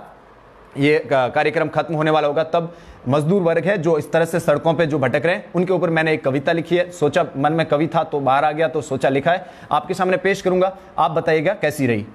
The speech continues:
ठीक है, Last में आपको सुनाऊंगा, तो आप जरूर response दीजिएगा उस पे। अब बात करते हैं राजस्थान के बारे में। तेईस पॉइंट तीन से तीस पॉइंट बारह, कौन सा बोरखेड़ा गांव, ऊपर कौन सा गांव हो गया?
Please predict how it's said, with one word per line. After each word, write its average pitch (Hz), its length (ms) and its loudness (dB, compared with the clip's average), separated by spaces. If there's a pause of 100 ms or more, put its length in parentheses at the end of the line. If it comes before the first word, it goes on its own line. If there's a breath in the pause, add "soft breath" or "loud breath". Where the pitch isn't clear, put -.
ठीक 160 100 0
है, 254 200 -2
Last 165 220 0
में 202 60 0
आपको 202 160 0
सुनाऊंगा, 180 320 0
तो - 260 -2
आप 156 300 0
जरूर 165 240 2
response 180 320 0
दीजिएगा 151 340 0
उस 120 120 -2
पे। 104 160 -2 (380 loud breath)
अब 190 100 2
बात 190 220 0
करते 196 200 0
हैं - 20 0
राजस्थान 151 420 0
के 135 80 0
बारे 123 180 2
में। 113 140 -6 (260 loud breath)
तेईस 226 200 0
पॉइंट 226 240 -2
तीन 220 220 2
से 190 240 0 (180)
तीस 214 160 0
पॉइंट 165 240 0
बारह, 127 220 2
कौन 175 420 -4
सा 208 100 0
बोरखेड़ा 190 440 2
गांव, 196 320 -4
ऊपर 180 200 0
कौन 196 160 0
सा 202 100 0
गांव 190 180 2
हो 185 80 4
गया? 190 120 2